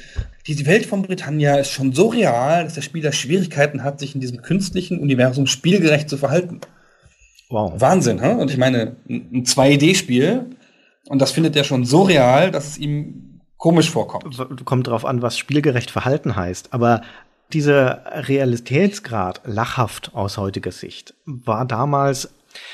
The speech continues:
Speaker 2: naja, man kannte das aus der Ultima-Serie in gewisser Weise schon, weil es daran angelegt war, aber zwei Sachen, die die Ultima-Serie auszeichnen und die Ultima sieben so besonders gemacht haben und die ich mir auch heute noch viel mehr wünschen würde für Rollenspiele,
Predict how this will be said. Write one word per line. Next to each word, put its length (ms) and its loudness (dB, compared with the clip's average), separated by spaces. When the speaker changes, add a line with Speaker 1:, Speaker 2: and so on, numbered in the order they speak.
Speaker 2:
naja, 400 4
man 180 4
kannte 260 2
das 160 0
aus 160 -2
der 100 -2
Ultima-Serie 480 0
in 80 0
gewisser 300 0
Weise 260 0
schon, 200 -2
weil 100 2
es 80 -8
daran 200 -6
angelegt 560 -2
war, 120 2
aber 200 0
zwei 280 -2
Sachen, 300 0
die 80 -4
die 100 -2
Ultima-Serie 640 -2
auszeichnen 680 -6
und 120 -6
die 60 -4
Ultima 340 -2
sieben 220 -4
so 120 -4
besonders 460 -4
gemacht 360 -6
haben 260 -6
und 160 -10
die 80 -6
ich 120 -10
mir 240 -6
auch 260 -14
heute 300 -6
noch 160 -6
viel 380 -4
mehr 240 0
wünschen 360 -2
würde 220 0
für 160 -6
Rollenspiele, 680 -6